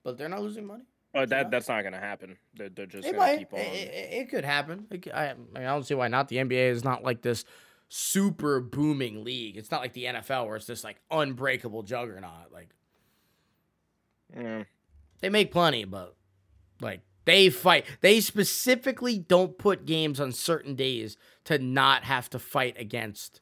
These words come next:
Speaker 1: World Series, N F L Sundays, uh, N F L Thursday night big games where it's like a Super Bowl matchup,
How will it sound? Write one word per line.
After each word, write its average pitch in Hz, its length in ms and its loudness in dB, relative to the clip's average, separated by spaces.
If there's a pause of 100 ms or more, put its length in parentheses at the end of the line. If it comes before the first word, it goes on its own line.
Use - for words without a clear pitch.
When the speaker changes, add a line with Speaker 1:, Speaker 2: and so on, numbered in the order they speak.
(1300)
Speaker 1:
World 117 280 -4
Series, 156 680 4 (240)
N 123 140 0
F 135 140 2
L 170 120 8
Sundays, 139 1080 8 (140)
uh, 95 280 -8 (160)
N 151 120 0
F 147 120 2
L 165 140 4
Thursday 170 400 4
night 170 260 4
big 180 240 6
games 160 640 8
where 131 140 0
it's 123 140 -4
like 139 120 -2
a 147 60 -6
Super 180 260 2
Bowl 147 180 8
matchup, 123 540 2